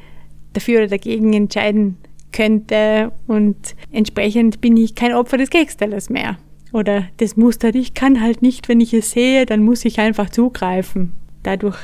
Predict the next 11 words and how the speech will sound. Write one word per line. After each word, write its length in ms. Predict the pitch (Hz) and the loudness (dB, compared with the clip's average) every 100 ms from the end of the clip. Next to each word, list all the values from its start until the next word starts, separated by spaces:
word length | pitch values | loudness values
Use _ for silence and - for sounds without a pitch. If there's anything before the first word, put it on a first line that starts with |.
| - - | -16 -4
werde 220 | 196 202 | -4 -2
ich 260 | 214 - - | -4 -6 -8
aktive 540 | - - 220 220 214 | -10 -6 -4 -2 -2
Gestalterin 840 | 214 - - 208 196 202 196 196 - - | -4 -6 -6 -6 -4 -4 -2 -4 -6 -8
der 140 | - 196 | -4 -2
Situation 680 | 220 214 202 - 196 202 202 | -2 -2 -4 -4 -2 2 2
und 160 | 202 | 0
hole 180 | 214 220 | 2 2
mir 120 | 214 | 2
die 100 | 196 | 0
Kontrolle 600 | 196 202 190 - 190 196 | 0 -2 -2 0 2 2